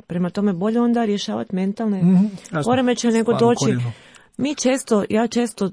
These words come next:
Speaker 1: dobijem još uvijek obrnutu situaciju, a to je da dođe pacijent koji ima jedno petnaest dijagnoza tjelesnih. Koje su to najčešće dijagnoze? Naravno, bolovi u kralježnici, glavobolje, problemi sa štitnjačom, visoki tlak,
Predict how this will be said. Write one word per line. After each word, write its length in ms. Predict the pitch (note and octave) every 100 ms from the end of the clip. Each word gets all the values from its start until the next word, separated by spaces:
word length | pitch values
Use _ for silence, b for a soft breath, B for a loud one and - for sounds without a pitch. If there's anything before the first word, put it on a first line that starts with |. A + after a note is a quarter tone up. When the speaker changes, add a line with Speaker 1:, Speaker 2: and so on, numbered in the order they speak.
| -
Speaker 1:
dobijem 360 | - G3 G3 F3+
još 160 | E3+
uvijek 200 | G#3+ G#3 -
obrnutu 480 | F#3 F3+ F#3 - D#3
situaciju, 720 | - - D3+ E3+ - B3+ D#4+ - B B B B
a 160 | - F#3
to 140 | A3+
je 60 | A3+
da 80 | G#3+
dođe 280 | G#3 A3 G#3
pacijent 460 | F3+ - G#3+ G#3
koji 180 | - F3+
ima 120 | F3
jedno 120 | F3+ F#3
petnaest 440 | E3+ E3 F3 D#3+
dijagnoza 420 | D#3+ D#3 D#3 D#3
tjelesnih. 640 | D#3+ C#3 C3+ - - D#4+ _ _ _ b b
Koje 200 | G3+ G3+
su 100 | -
to 120 | F3
najčešće 440 | D#3+ D3 C3+ C3 D3+
dijagnoze? 540 | D3 C#3 C#3 C#3 C#3
Naravno, 400 | D3+ C#3+ C3+ A2+
bolovi 320 | G#2 F3 F#3 D#3
u 40 |
kralježnici, 880 | - F#3+ A3 A3 G#3 F#3+ G#3 F#3 E3 B B B B B
glavobolje, 880 | E3 G3+ B3+ A3+ G3+ G3+ F#3 E3+ D#3+ - B B B B
problemi 300 | F#3+ G#3 A3+
sa 140 | F#3
štitnjačom, 840 | D#3+ G#3+ G#3+ A#3 A3 G#3 F#3 F3 -
visoki 380 | F3+ F3 F3 D#3
tlak, 480 | F3+ G#3+ A3 -